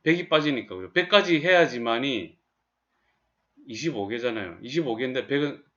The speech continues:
안 되잖아요. 그죠? 이십사 개가 되죠. 자, 그리고 난 다음에 개수는 그러면, 자, 봅시다. 이백오십 개에서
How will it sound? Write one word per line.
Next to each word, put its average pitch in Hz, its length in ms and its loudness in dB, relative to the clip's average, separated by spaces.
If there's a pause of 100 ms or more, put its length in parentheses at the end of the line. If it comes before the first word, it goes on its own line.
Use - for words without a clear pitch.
안 92 100 -14
되잖아요. 107 320 -6
그죠? 117 260 -12 (440)
이십사 143 320 -8
개가 139 240 -2
되죠. 101 420 -4 (280)
자, 120 200 2
그리고 180 220 0
난 151 180 2
다음에 139 580 2 (680)
개수는 151 360 2
그러면, 113 480 -2
자, 104 120 -6
봅시다. 101 440 -10 (1000)
이백오십 156 540 2
개에서 127 600 0